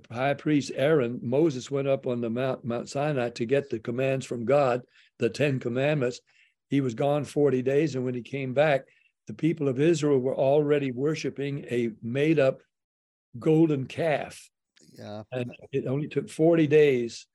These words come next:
Speaker 1: Uh, and, and unfortunately, it's because it's in human nature, which is fed by a supernatural force called Satan. Now, if we, if we believe in God, we have to also believe in Satan because God is
Speaker 2: There's
Speaker 1: very specific.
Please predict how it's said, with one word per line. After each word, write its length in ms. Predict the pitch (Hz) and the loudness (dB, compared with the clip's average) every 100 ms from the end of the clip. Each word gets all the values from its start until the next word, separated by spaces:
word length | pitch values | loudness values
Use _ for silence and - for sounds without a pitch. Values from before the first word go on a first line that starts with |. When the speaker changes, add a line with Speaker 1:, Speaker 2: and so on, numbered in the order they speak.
| _ _ _ _ _ _ | _ _ _ _ _ _
Speaker 1:
Uh, 120 | 139 - | -12 -4
and, 220 | 143 143 | -4 -4
and 160 | 139 139 | -2 0
unfortunately, 960 | 160 - 170 190 - 131 131 135 147 160 143 | -2 0 0 2 0 -4 -2 0 0 0 0
it's 440 | 135 - - - - _ _ _ _ _ - | -2 -2 -8 -10 -16 _ _ _ _ _ -8
because 400 | 123 110 143 139 | -6 0 0 0
it's 200 | 135 - | -4 -4
in 100 | 127 | -4
human 340 | 117 175 160 | 0 2 2
nature, 380 | 127 120 117 139 | 2 0 0 -2
which 320 | 120 156 156 | 0 -2 -2
is 220 | - 120 - | -4 -6 -6
fed 560 | - 180 214 175 123 | -4 0 4 2 2
by 460 | 117 104 101 113 - _ _ _ _ _ | 0 0 0 -2 -6 _ _ _ _ _
a 80 | 107 | -10
supernatural 880 | - 170 165 139 127 160 165 - 127 | 0 0 2 0 0 0 -2 -2 -4
force 440 | - 135 131 123 | -2 0 2 0
called 360 | - 131 123 107 | -4 0 0 -2
Satan. 600 | - 143 143 - 101 - _ _ _ _ _ _ _ _ | -4 0 0 0 -8 -10 _ _ _ _ _ _ _ _
Now, 160 | 127 127 | -6 -6
if 100 | 110 | 0
we, 260 | 147 156 | 4 4
if 200 | 156 131 | 4 -2
we 100 | 131 | -6
believe 360 | 127 139 147 165 | -4 0 2 2
in 140 | 123 | 0
God, 300 | 120 127 127 120 | 0 0 0 -2
we 140 | 113 | -4
have 180 | 117 120 | -4 -6
to 80 | - | -4
also 380 | 120 127 - 120 | -2 -2 -2 -4
believe 340 | 117 120 123 | -2 -2 -2
in 100 | 110 | -4
Satan 440 | 104 143 135 120 113 | -4 0 0 0 -6
because 420 | 107 120 113 104 | -4 -2 -4 -2
God 320 | 117 117 117 | -2 0 -2
is 100 | 110 | -4
Speaker 2:
There's 140 | 139 | -2
Speaker 1:
very 200 | 139 135 | 0 0
specific. 720 | 110 - _ - 165 104 - | 0 -10 _ 0 0 -2 -8